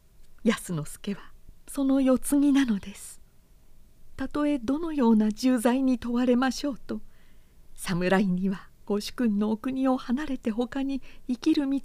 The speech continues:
はないのです。主従は三世までというではないか。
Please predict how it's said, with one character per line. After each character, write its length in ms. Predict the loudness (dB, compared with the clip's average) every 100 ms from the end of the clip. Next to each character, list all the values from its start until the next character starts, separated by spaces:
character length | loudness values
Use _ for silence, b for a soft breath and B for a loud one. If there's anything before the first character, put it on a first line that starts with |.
| -2
は 140 | -2 -2
な 140 | -4
い 100 | -2
の 140 | -2
で 80 | -4 -8
す。 240 | -18 -18 -20 -20 -20 -20 -20 -20 -20 -20 -20 _ -20 -18
主 240 | -6 -2
従 280 | -2 -2 -6
は 240 | -6 -12 -16 b b b b -16
三 320 | -8 -4 -4
世 240 | -2 0 0
ま 180 | 0 0
で 140 | 2
と 180 | 2 2
い 140 | 6
う 80 | 8
で 120 | 8
は 120 | 4
な 140 | 2 0
い 80 | -2 -12
か。 160 | -14